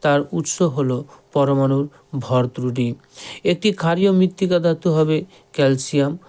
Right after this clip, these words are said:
খা-, ধাতু সংকর ইনভারে, আহ, জ-, এসে ধাতুটি তা হবে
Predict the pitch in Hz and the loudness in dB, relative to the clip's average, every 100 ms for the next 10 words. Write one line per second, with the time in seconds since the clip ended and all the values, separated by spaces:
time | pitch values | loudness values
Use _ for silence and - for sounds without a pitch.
0 | - _ - - 139 139 135 117 135 147 | -20 _ -6 -2 0 0 0 0 -2 2
1 | 208 - 165 170 180 175 165 156 143 151 | 0 0 -2 0 -2 -2 -2 -2 0 2
2 | 160 160 - - - - 135 135 135 131 | 2 0 -6 -18 -20 -8 0 2 2 0
3 | 135 131 135 - 156 - 160 139 135 156 | -4 -6 -6 -4 -4 0 0 2 0 0
4 | 135 135 151 - - _ 147 131 117 131 | 0 -2 -2 -8 -20 _ 0 0 0 -2
5 | 123 135 | 0 -2